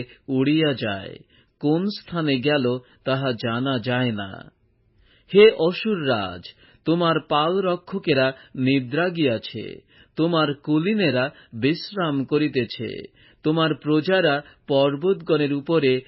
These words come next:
ছিন্ন ভিন্ন রহিয়াছে। তাহাদিগকে সংগ্রহ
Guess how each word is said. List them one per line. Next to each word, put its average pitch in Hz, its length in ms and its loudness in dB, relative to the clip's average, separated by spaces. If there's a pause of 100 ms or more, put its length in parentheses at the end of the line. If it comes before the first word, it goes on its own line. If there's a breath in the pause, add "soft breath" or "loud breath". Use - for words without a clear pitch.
(180 loud breath)
ছিন্ন 160 380 -4 (120)
ভিন্ন 151 320 -4 (120)
রহিয়াছে। 135 720 -2 (640)
তাহাদিগকে 175 640 0 (280 loud breath)
সংগ্রহ 156 560 0